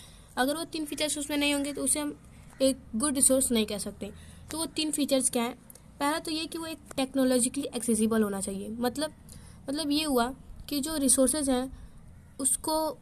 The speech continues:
उसको extract करने के लिए, उसकी mining करने के लिए हमारे पास technology present होनी चाहिए। मतलब अब मान लीजिए gold है, तो gold हमारे लिए एक resource है। तो अब ऐस-, अगर हमारे पास mining के लिए कोई टेक्नोलॉजी नहीं होगी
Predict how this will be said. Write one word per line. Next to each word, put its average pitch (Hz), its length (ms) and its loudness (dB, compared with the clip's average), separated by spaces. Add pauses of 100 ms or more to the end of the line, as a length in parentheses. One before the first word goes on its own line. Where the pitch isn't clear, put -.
(120)
उसको 311 260 0 (100)
extract 294 480 0
करने 254 260 4
के 247 120 2
लिए, 262 180 2
उसकी 262 260 -2
mining 277 360 2
करने 247 220 4
के 247 100 -2
लिए 262 100 2
हमारे 262 160 2
पास 269 260 -4 (100)
technology 277 520 4 (460)
present 226 340 4
होनी 208 160 -2
चाहिए। 196 340 -6 (640)
मतलब 294 260 -2 (180)
अब 269 100 0
मान 277 180 2
लीजिए 285 440 0 (140)
gold 240 340 6
है, 202 180 -8 (520)
तो 302 200 -4
gold 294 360 0 (100)
हमारे 262 240 2
लिए 262 220 -2 (140)
एक 247 160 4
resource 220 400 2
है। 208 100 -4
तो 277 140 -6
अब 269 280 -4
ऐस-, 262 220 0
अगर 262 240 0
हमारे 285 220 0
पास 277 240 -2
mining 247 360 2
के 285 120 2
लिए 269 140 4
कोई 262 220 2
टेक्नोलॉजी 240 560 2
नहीं 247 180 6
होगी 208 240 0